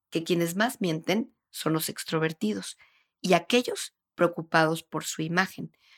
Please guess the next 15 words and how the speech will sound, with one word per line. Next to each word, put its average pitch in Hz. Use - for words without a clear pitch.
como 220
los 233
políticos, 247
que 190
mienten 196
hasta -
cuatro 208
veces 175
más 233
que 170
el 160
resto 160
de 156
la 147
población. -